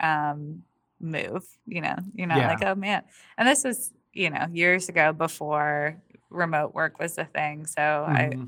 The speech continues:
Speaker 1: now I think my decisions may have been different, but yeah, so left to go to school. And then after school was recruited by Teach for America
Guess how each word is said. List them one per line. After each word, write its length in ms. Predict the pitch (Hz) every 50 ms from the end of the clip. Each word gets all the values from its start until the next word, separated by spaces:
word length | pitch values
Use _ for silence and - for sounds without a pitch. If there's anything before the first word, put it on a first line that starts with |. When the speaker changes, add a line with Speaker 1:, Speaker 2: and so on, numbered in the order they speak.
| - _ _ - - _ _ _ _ _ _ _
Speaker 1:
now 340 | 175 175 170 165 165 165 165
I 120 | 156 147
think 220 | 151 160 151 156 - _ -
my 140 | 190 185
decisions 520 | 180 175 175 - 170 170 170 170 170 170 -
may 80 | 165
have 100 | 160 165 165
been 120 | 160 156
different, 400 | 151 165 165 - 175 175 160 -
but 260 | - - 156 156 - - _ _ _ - - - - - _ _
yeah, 180 | 196 190 147 -
so 180 | 190 - 190 180
left 200 | 175 175 185 -
to 80 | -
go 80 | 202 202
to 160 | 190 196 202
school. 600 | - - - - 190 185 185 185 185 190 185 185 180
And 160 | - 180 175
then 100 | 165 170
after 400 | - 160 170 170 - - 175 180
school 540 | 175 - - 180 175 170 170 170 165 170 160
was 640 | 160 165 160 156 156 156 156 156 156 156 - - - -
recruited 360 | 170 160 - - 175 165 165
by 100 | 160 156 160
Teach 200 | - 170 160 -
for 80 | - 165
America 800 | 165 165 156 156 156 160 160 - 156 147 147 151 147 147 156